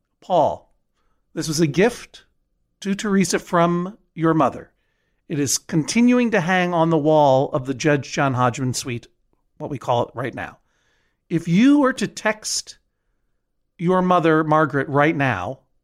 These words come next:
and say, "May I please take that sign off the wall if Judge John Hodgman rules in my favor and throw it in the sea?" what do you think she would say?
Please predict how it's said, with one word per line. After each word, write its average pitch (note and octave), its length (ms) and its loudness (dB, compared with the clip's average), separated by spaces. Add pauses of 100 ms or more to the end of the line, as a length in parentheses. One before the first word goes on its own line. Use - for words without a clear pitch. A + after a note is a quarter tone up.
(680)
and D3+ 200 -4
say, C#3+ 520 0
"May D3 200 -2
I F3 200 2
please G3+ 360 -4
take E3+ 300 -4
that D#3 240 -4
sign D3+ 360 -2 (180)
off D3 320 -8
the F3 80 -4
wall D3 560 2 (580)
if - 160 -10
Judge D3+ 320 0
John C#3+ 220 -2
Hodgman C3+ 340 0
rules C3 240 0
in C#3+ 60 0
my B2+ 160 0
favor C#3 320 -2
and B2+ 200 -6
throw C#3 320 0
it C#3 60 0
in C3 120 0
the B2 60 -2
sea?" C3+ 320 -2
what D3+ 200 -6
do E3+ 40 -6
you C#3+ 60 -4
think D3 160 -10
she D#3 100 -10
would A#2+ 140 -10
say? F2 280 -14